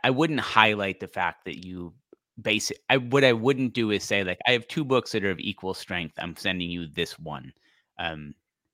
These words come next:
because it does look like maybe you're not focused and maybe your energy isn't there.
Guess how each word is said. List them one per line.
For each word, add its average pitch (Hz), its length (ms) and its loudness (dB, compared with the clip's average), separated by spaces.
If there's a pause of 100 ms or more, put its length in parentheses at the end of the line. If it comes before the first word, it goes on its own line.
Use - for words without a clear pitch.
(960)
because 98 340 -6
it 90 220 -10
does 87 320 2
look 90 240 -4
like 80 240 -4
maybe 85 320 -6
you're 82 160 -4
not 76 240 -8
focused - 480 -10
and 82 120 -12
maybe 73 220 -10
your 62 80 -10
energy 73 300 -8
isn't 69 180 -12
there. 69 200 -8